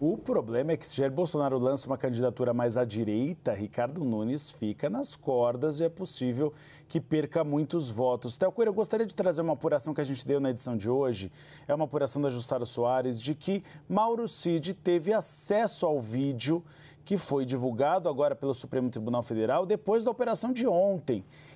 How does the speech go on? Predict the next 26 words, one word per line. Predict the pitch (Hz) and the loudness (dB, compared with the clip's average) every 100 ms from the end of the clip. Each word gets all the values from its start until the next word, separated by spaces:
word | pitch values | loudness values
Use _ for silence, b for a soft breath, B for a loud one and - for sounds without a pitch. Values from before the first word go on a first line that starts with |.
| - | -6
Isso | 226 - 269 | -4 -2 -4
pode | - - 180 277 311 311 | -2 2 2 2 0 -4
complicar | 285 262 214 170 - 156 | -2 0 0 0 2 0
a | |
situação | - 139 120 170 | 2 -2 0 -2
de | 143 | 0
Mauro | 123 107 | 0 0
Cid, | - 180 113 107 B B | 0 0 0 -6 B B
porque | - 190 | -4 -2
a | |
partir | 190 - | -2 -2
do | 302 | 0
momento | 285 190 | 2 0
que | - | 0
ele | 165 | 0
tem | 147 156 | 2 0
acesso | - - 165 165 151 | 0 2 2 2 0
ao | 117 | 0
vídeo | 117 175 196 120 | -2 0 0 0
e | |
pode | 120 151 - | 0 -2 0
ter | 151 | -2
feito | 147 143 | -2 -2
modificações | 143 185 220 180 175 156 123 - 143 190 247 151 | 0 0 0 -4 -2 -2 -2 -2 -2 2 2 0
naquele | 127 131 120 | -2 -2 -2
vídeo, | 95 117 180 190 143 | -2 0 0 0 -2